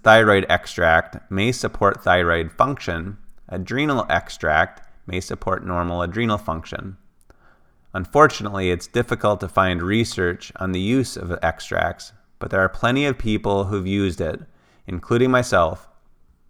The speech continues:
and experienced positive effects. Ashwagandha, also known as Withania somnifera.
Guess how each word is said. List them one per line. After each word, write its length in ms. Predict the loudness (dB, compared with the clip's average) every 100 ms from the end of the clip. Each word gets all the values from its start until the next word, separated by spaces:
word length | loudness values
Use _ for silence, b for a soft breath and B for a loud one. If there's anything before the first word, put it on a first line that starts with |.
| _ _ _ _ _ _ _ _ -20 -8
and 160 | -4
experienced 520 | -4 -4 -2 -2 -4
positive 420 | 0 0 0 -2 -6
effects. 520 | -4 -4 -6 -12 -20 -20 -20 -20 -20 -20 -20 _ -20 -20 -20 b b b b 4
Ashwagandha, 800 | 4 4 4 6 6 2 -2 -6 -18 -20 -20 -20 -12 0
also 340 | 2 2 0
known 360 | -2 -2 -2 -2
as 220 | -2 -2
Withania 840 | -4 -2 -2 0 0 2 2 0 -8 _ -6
somnifera. 800 | 0 0 0 -6 -4 -4 -4